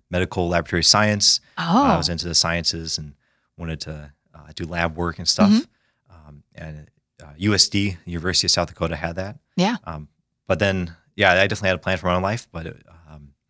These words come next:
Speaker 1: it was kinda my own plan, and, uh, God wasn't in the picture quite yet.
Speaker 2: You hadn't asked him yet.
Speaker 1: I hadn't asked him yet. That's right.
Speaker 2: Right. So now you were, you were about to say something about a grandfather. Is that how you were inspired to do the orthopedic?
Speaker 1: Yes. Yeah. He,
Speaker 2: Okay.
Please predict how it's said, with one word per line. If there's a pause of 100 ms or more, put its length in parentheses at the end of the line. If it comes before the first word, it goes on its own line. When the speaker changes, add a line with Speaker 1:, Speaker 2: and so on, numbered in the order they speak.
(320)
Speaker 1:
it
was
kinda
my
own
plan,
and, (120)
uh,
God
wasn't
in
the
picture
quite
yet.
Speaker 2:
You
hadn't
asked
him
yet. (140)
Speaker 1:
I
hadn't
asked
him
yet.
That's
right.
Speaker 2:
Right.
So
now
you
were,
you
were
about
to
say
something
about
a
grandfather.
Is
that
how
you
were
inspired
to
do
the
orthopedic?
Speaker 1:
Yes.
Yeah.
He,
Speaker 2:
Okay.